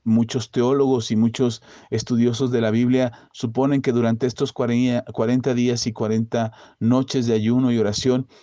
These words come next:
Jesús estuvo preparando, recibiendo instrucciones del Padre, fortaleciendo su fe, eh, recordando las Escrituras y recordando su propósito por el cual estaba aquí en la tierra. Si bien la Biblia no nos describe qué pasó durante estos cuarenta días y cuarenta noches,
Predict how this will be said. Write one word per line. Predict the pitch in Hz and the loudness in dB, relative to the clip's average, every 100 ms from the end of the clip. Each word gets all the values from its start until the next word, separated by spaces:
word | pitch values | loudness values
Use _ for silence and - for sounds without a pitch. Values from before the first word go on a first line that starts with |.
| - | -10
Jesús | - 117 143 131 | -6 -2 -2 -2
estuvo | 135 - 135 123 | -2 0 0 2
preparando, | 123 113 110 123 135 135 127 120 - _ | -2 -2 0 0 0 2 0 0 -10 _
recibiendo | 113 - 117 120 | -4 0 2 2
instrucciones | 120 110 110 123 113 101 | 0 -2 -6 0 0 0
del | 101 | -4
Padre, | 92 123 131 131 123 | -2 0 2 2 -2
fortaleciendo | 113 110 113 107 104 120 120 | -4 -6 -2 -4 -2 -2 -2
su | 107 107 | -4 -6
fe, | - 127 131 - - - | -2 -2 -2 -6 -20 -8
eh, | 104 | -4
recordando | 117 113 127 113 127 131 | -2 -2 -2 0 0 0
las | 120 113 | -2 -4
Escrituras | 107 107 95 135 143 135 123 - | -6 -6 -2 0 2 0 -2 -4
y | |
recordando | 117 113 117 110 120 127 | -4 -2 -2 -2 0 0
su | 117 120 | -2 -4
propósito | 110 107 139 147 123 117 113 - - - | -4 -2 -2 0 -4 -2 -4 -6 -20 -8
por | 117 | -2
el | 117 110 | -2 0
cual | 131 131 131 | 0 0 0
estaba | 110 - 117 | -6 -4 -4
aquí | 110 - | -4 -4
en | 107 | -4
la | 104 | -2
tierra. | 151 165 127 110 - - - | -2 0 -2 -6 -14 -20 -18
Si | - 131 | -6 -2
bien | 139 170 | 0 2
la | 165 | 2
Biblia | 156 156 | 2 2
no | 147 143 | 2 0
nos | 143 135 | 0 0
describe | 123 - 135 135 120 110 | 0 -2 0 0 0 0
qué | 123 | -2
pasó | 135 120 131 | -2 -2 0
durante | 123 113 107 120 | 0 0 -2 -4
estos | 110 120 | -4 -8
cuarenta | - 117 117 113 | -2 -2 0 0
días | 110 113 107 104 - | 0 2 0 -4 -8
y | 107 | -4
cuarenta | 113 113 110 117 | -2 -2 -2 -2
noches, | 107 - 110 | -2 -2 -4